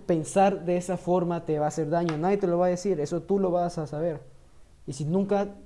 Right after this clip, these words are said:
haces, haces uso de tu libertad para ser responsable de ti mismo, de lo que piensas y de lo que haces, vivirás la vida pensando que los culpables son otras personas y no tú. Pero si tú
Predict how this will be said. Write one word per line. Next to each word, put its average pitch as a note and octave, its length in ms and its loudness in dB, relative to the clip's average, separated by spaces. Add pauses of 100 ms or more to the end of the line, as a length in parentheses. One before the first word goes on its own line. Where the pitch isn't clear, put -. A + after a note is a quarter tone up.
(420)
haces, F3 360 -4
haces E3+ 380 -4
uso G3 260 0
de F3 80 2
tu D#3+ 160 -2
libertad D3 520 -4
para C#3 140 -4
ser E3+ 160 -2
responsable E3 640 -4
de D3 140 -2
ti D3 180 -6
mismo, F3 440 -6
de C3+ 100 -8
lo C3+ 160 -6
que C#3 100 -6
piensas F3 580 -2
y C#3 100 -8
de C#3+ 100 -4
lo C3 180 -6
que D3+ 140 -4
haces, D#3+ 420 -6 (1000)
vivirás D3 680 -2 (220)
la C#3+ 260 -2
vida D3+ 580 0
pensando D#3+ 440 -4
que D3 180 -6 (140)
los C#3+ 240 -6
culpables D3+ 440 -2
son D3+ 160 -8
otras D3 240 -8
personas C3 540 -8
y C3+ 60 -8
no C#3 160 -8
tú. D#3 200 -8 (1300)
Pero C#3+ 200 -6
si C3+ 120 -10
tú F#3 440 0